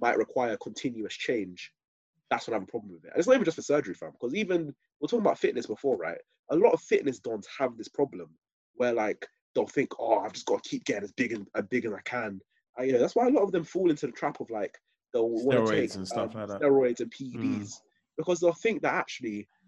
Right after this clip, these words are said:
Speaker 1: you know, "I wanna maintain this level of muscle that I've got," especially when they get older. 'Cause as you
Speaker 2: Yeah.
Speaker 1: get older, your, your testosterone will naturally start to drop.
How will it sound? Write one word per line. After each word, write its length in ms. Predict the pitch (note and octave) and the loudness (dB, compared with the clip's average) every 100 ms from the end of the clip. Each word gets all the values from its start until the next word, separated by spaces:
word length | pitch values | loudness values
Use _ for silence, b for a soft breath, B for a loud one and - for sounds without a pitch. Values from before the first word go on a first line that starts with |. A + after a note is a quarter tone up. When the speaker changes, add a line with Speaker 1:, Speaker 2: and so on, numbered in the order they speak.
| _ | _
Speaker 1:
you 140 | C#3+ C3 | -6 -4
know, 280 | B2 G#2 - | -2 -2 -2
"I 80 | B2 | 2
wanna 260 | C3+ B2 A2+ | 2 2 -2
maintain 600 | C3 B2+ A#2 C#3 B2+ A2+ | -2 -2 -2 -2 0 -2
this 180 | G#2 - | -8 -6
level 260 | A#2+ A2+ G#2+ | -4 -4 -2
of 80 | |
muscle 280 | A#2+ A#2 A2 | -2 -2 -4
that 60 | G2 | -4
I've 160 | - | -2
got," 120 | - A2 | -4 -2
especially 260 | - G3+ | 0 0
when 60 | E3+ | 0
they 80 | B2+ | 2
get 100 | - | 4
older. 240 | D3 D#3 D2 _ _ _ _ _ | 4 2 -8 _ _ _ _ _
'Cause 80 | - | 4
as 60 | |
you 60 | A2+ | 6
Speaker 2:
Yeah. 60 | G#2 | 6
Speaker 1:
get 100 | - | 6
older, 240 | F#3+ F3 | 6 4
your, 120 | A#2+ - | -2 -4
your 100 | C3+ | -4
testosterone 580 | C#3+ - F3 - C#3+ B2 | -2 -2 -2 2 2 2
will 100 | A2+ | -2
naturally 300 | B2+ - A2+ | -4 -4 -4
start 200 | B2+ - | -4 -4
to 60 | - | 0
drop. 280 | D3+ - | 2 2